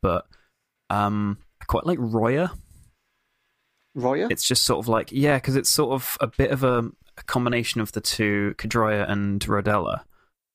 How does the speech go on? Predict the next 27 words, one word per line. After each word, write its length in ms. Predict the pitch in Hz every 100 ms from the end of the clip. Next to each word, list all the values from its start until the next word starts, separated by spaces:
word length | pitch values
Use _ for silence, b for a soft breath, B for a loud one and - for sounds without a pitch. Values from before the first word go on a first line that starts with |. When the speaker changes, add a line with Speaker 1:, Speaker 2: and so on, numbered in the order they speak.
| _ _ B B 101
Speaker 1:
Um, 500 | 98 98 98 98 -
Speaker 2:
<laughs> 1160 | 302 - - - - - _ _ _ _ _ -
Speaker 1:
like, 280 | 127 110
Speaker 2:
Yes. 160 | 107 -
Speaker 1:
it's, 240 | 127 143
it, 140 | 147 156
it's, 180 | 147 -
it's 220 | 139 131
not 140 | 156 -
quite 200 | 135 101
a 40 |
ship 280 | - 151 -
name, 300 | 101 95 98
but 200 | 104 - B B
it's 140 | 110 135
also, 640 | 139 - 135 120 117 113 -
uh, 580 | 110 104 104 101 101 98 -
an, 220 | 101 107 -
an, 140 | 92 -
an 80 | 107
Arabic 400 | 110 123 131 -
name 200 | 131 143
that 80 | -
means 260 | 110 107
vision 460 | 104 110 110 131 123
or 120 | 104
dream. 480 | 98 101 101 113 156